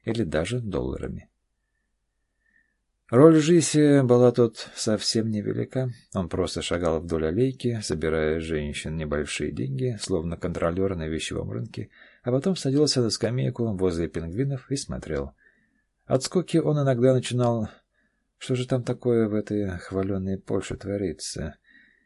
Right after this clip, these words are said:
если её жители вынуждены делать визы, чтобы разжиться дешёвым спиртом и вонючими сигаретами, которыми даже в казарме каждый второй дымил?" Ехать проверять лично он не собирался,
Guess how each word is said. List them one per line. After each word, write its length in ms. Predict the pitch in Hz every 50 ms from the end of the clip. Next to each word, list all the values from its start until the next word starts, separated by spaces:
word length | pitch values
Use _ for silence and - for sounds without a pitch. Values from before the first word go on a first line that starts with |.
| _ _ _ -
если 280 | 95 87 - - 85
её 160 | 82 82 80 78
жители 360 | 87 90 - - 90 85 87
вынуждены 600 | 85 90 92 87 85 82 90 85 85 85 85 80
делать 320 | 80 85 80 80 76 -
визы, 520 | 82 85 92 101 101 95 90 87 82 80 78
чтобы 360 | - - - 80 80 80 80 80 82 82
разжиться 480 | 82 80 73 85 85 - - - 82
дешёвым 680 | 82 82 76 - - - 82 80 78 76 73 71 71 71
спиртом 760 | - - _ - 107 113 - - _ _ - - - - - _ _ _ - _ - - _ _ _ _ -
и 80 | -
вонючими 480 | 82 82 80 82 82 78 - - 90 80
сигаретами, 760 | - - 85 82 85 82 78 73 - - - - - - - _ _ _ _ _ _ _ _ _
которыми 400 | - 87 87 - 92 87 85 80
даже 220 | 78 80 78 80 76
в 80 | -
казарме 400 | - 107 110 117 85 - - -
каждый 400 | - - 78 76 76 76 71 71
второй 340 | 69 - - 92 95 82 69
дымил?" 380 | 65 73 73 69 64 64 - _ _ _ _ _ _ _ _ _ _ _ _ _ _ _ _ _ -
Ехать 360 | - 160 165 - 180 165 -
проверять 440 | - 139 143 143 143 143 139 131 131
лично 360 | 127 127 113 - - 113 107
он 100 | 101 104
не 80 | 98 90
собирался, 680 | - 95 92 101 104 110 113 110 110 - - 98 92